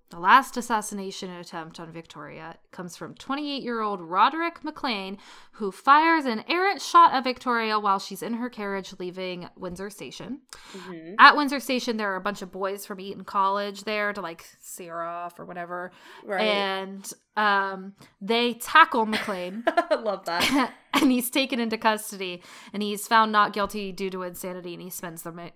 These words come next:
Speaker 1: rest of his life in an asylum.
Speaker 2: Wow. I love that a bunch of old college lads tackled <laughs> down the
Speaker 1: Yeah.
Speaker 2: I love that.
Speaker 1: Yeah.
Speaker 2: That's so good.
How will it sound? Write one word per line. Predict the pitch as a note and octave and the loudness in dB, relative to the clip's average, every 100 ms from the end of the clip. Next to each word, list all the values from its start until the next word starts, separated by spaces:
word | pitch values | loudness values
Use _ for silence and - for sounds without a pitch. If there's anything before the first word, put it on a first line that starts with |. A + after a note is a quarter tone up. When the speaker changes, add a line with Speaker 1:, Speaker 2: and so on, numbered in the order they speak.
| - | -10
Speaker 1:
rest | F#3+ F3+ | -10 -8
of | F3 | -12
his | F3 | -12
life | D#3+ D#3 - | -12 -14 -14
in | |
an | E3 | -16
asylum. | - - G#2 - G#3 _ | -14 -14 -14 -14 -16 _
Speaker 2:
Wow. | F3+ E3 E3 E3 F3+ | -12 -8 -6 -6 -2
I | G#3+ | 2
love | A#3 A#3 A3+ | 6 4 4
that | B3+ | 2
a | |
bunch | A3 A3+ | 2 -2
of | A#3 - _ _ _ _ - | -4 -12 _ _ _ _ 2
old | A3+ A#3+ A3 | 4 4 0
college | - A#3 A#3 A3+ | 4 6 6 2
lads | A3+ A3 G#3+ F#3 F#3+ G3 - | 4 6 8 6 4 -2 -4
tackled | - A#3+ A#3 A#3+ G#3 G3+ A3+ | 6 6 6 0 -4 -8 -14
<laughs> | - | -2
down | A3+ G#3 G3+ G3 | 2 2 2 0
the | G3+ C4 - A#4+ G#4 | -2 -2 -8 -4 2
Speaker 1:
Yeah. | A3+ F3+ | 2 2
Speaker 2:
I | - G#3 G3+ | 0 4 6
love | G3 F3+ | 6 4
that. | D#3+ D#3+ | 2 2
Speaker 1:
Yeah. | G3+ F#3+ F3+ G3 _ _ - | 0 0 -2 -8 _ _ -8
Speaker 2:
That's | A3+ A#3 | -8 -4
so | A3+ | -6
good. | F#3+ F3 F3 | -2 -2 -4